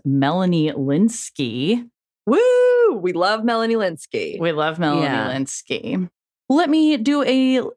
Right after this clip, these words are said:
Speaker 1: synopsis of Lady of the Manor, as I said, starring Melanie Lynskey as Hannah Kolinsky, which I was like, "Did he give her a rhyming last name?" Because he already knew it was gonna be her. And she plays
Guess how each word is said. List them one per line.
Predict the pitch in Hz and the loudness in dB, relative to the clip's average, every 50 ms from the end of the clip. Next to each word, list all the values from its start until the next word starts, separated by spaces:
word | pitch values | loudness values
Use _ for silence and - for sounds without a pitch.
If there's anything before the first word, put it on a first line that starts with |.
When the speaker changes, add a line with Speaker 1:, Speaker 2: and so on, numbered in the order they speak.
| _ - | _ -14
Speaker 1:
synopsis | - - - 269 254 254 269 302 339 - - - - 147 139 180 233 240 - - - - - - _ _ _ _ _ _ _ _ _ | -8 -2 0 2 2 2 2 0 0 -4 -8 -4 -2 -2 0 0 -2 -4 -6 -10 -12 -12 -14 -16 _ _ _ _ _ _ _ _ _
of | 214 220 202 190 175 - _ _ - | 0 0 0 -2 -6 -8 _ _ -2
Lady | 190 208 254 269 262 247 247 247 240 240 | 0 2 2 2 2 0 0 0 0 0
of | - 208 202 202 190 | 0 -2 -2 -2 -2
the | 214 208 202 | 0 0 2
Manor, | 196 196 190 185 185 190 180 160 143 131 127 120 113 113 113 117 | 2 2 2 2 0 0 0 0 0 -2 -2 -2 -2 -2 -2 -2
as | - 147 147 156 165 | -2 -2 -4 -2 -2
I | 151 151 156 | -4 -4 -4
said, | - - - 180 175 175 170 - - - | -4 -4 -2 -2 -2 -2 -2 -4 -6 -8
starring | - - - 220 226 233 233 226 226 - 196 | -6 -4 -2 0 0 0 0 0 0 -2 -2
Melanie | 190 190 185 185 180 175 165 | -2 -2 -2 -2 -2 -2 0
Lynskey | 160 156 165 170 - - - - 175 165 165 - - | 0 -2 -2 -4 -6 -8 -6 -4 -2 -2 -2 -2 -2
as | 147 160 151 160 165 - - _ _ _ _ _ _ | -2 -2 -2 -4 -6 -8 -14 _ _ _ _ _ _
Hannah | - - - - - 208 226 247 254 254 233 202 175 170 165 - _ _ _ - | -14 -12 -6 -2 0 2 2 2 2 2 0 0 -2 -6 -8 -12 _ _ _ -8
Kolinsky, | - - - 254 269 285 262 214 160 135 131 127 131 - - - - - 139 131 131 139 139 156 | -6 -2 0 0 2 2 2 0 0 0 0 -2 -4 -6 -10 -12 -10 -8 -6 -4 -4 -4 -4 -4
which | 175 175 175 - 175 | -4 -4 -4 -2 -2
I | 165 170 | -2 -2
was | 170 175 170 - - | -2 -2 -4 -2 -2
like, | 180 170 165 156 - | -2 -4 -4 -4 -6
"Did | - 175 156 | -6 -6 -4
he | - 185 | -4 -4
give | 147 - 190 190 | -2 -2 -2 -2
her | 214 226 226 220 220 - | -2 0 0 0 -2 -2
a | 185 | -2
rhyming | 170 180 175 175 175 180 180 180 180 180 180 170 165 - _ _ _ _ _ _ _ | -2 -2 -2 -2 -2 0 0 0 0 0 -2 -2 -6 -10 _ _ _ _ _ _ _
last | - 170 165 - - | -2 -2 -2 -4 -4
name?" | 175 165 170 170 170 | -4 -2 -2 -2 -4
Because | - - 170 - | -4 -6 -6 -4
he | 160 160 | -2 -4
already | 156 151 156 156 | -2 -2 0 0
knew | 151 151 | 0 -2
it | 147 | -2
was | 151 - | -4 -4
gonna | - 151 143 | -2 -2 -2
be | 139 147 | -2 -2
her. | 139 139 139 147 151 - _ _ _ _ _ _ - | -2 -2 -2 -4 -4 -8 _ _ _ _ _ _ -2
And | 190 196 196 | -2 -2 -2
she | - - - 254 262 | -2 -2 -2 -2 -2
plays | 254 - - - 233 226 220 214 214 214 208 - | -4 -8 -6 -2 0 0 2 2 0 0 -2 -4